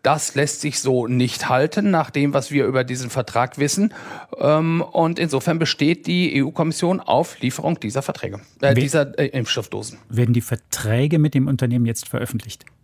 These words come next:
Speaker 1: Sie sind vor exakt sechs Minuten online gegangen. Wer also mag und sich ein Bild machen will, wie so ein Impfstoffvertrag aussieht, auch wenn da bestimmte Stellen, die AstraZeneca als Geschäftsgeheimnis, äh, betrachtet, geschwärzt sind. Also wer sich ein Bild davon machen will, der muss ein wenig googeln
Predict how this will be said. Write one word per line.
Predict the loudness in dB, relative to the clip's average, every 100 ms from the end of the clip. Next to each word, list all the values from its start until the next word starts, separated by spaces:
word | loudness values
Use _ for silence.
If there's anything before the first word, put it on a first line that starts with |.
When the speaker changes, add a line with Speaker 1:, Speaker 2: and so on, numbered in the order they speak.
| _ _ _ -20 _ _ _ -20 -20 -20 -10
Speaker 1:
Sie | -4
sind | 0 -2
vor | 2 2 2
exakt | 0 -2 -2 -4
sechs | -6 -4
Minuten | -2 -2 -4
online | -2 0 0 0
gegangen. | 0 -2 0 0 0
Wer | 0 0 2
also | 0 0 0 -2 -2
mag | 0 2 0 -2 -12 -4
und | -4 -4 -6
sich | -8 -6
ein | 0
Bild | -2 0
machen | -2 0 2
will, | 2 2 0
wie | -4
so | -2
ein | -2
Impfstoffvertrag | -2 -4 -4 -4 -6 -4 -2 0
aussieht, | 0 2 -2 -4 -14 -4
auch | -2 -2
wenn | -2
da | -2
bestimmte | -2 -2 -2 -2
Stellen, | -2 0 2 2 0
die | -2 -2
AstraZeneca | -2 -4 -4 -4 -2 -2
als | -2
Geschäftsgeheimnis, | -4 -2 -2 -2 -4 -2 -2 -4 -8 -4
äh, | -4 -2
betrachtet, | -2 -2 -2 -4 -6 -12 -18 -8
geschwärzt | -6 0 0 0
sind. | -2 -2
Also | -2 -2
wer | -4
sich | -4 -6
ein | -4
Bild | -4
davon | -2 -2 -2
machen | -2 -2
will, | -2
der | -4
muss | -6 -8
ein | -8
wenig | -10 -12 -4
googeln | -2 0 0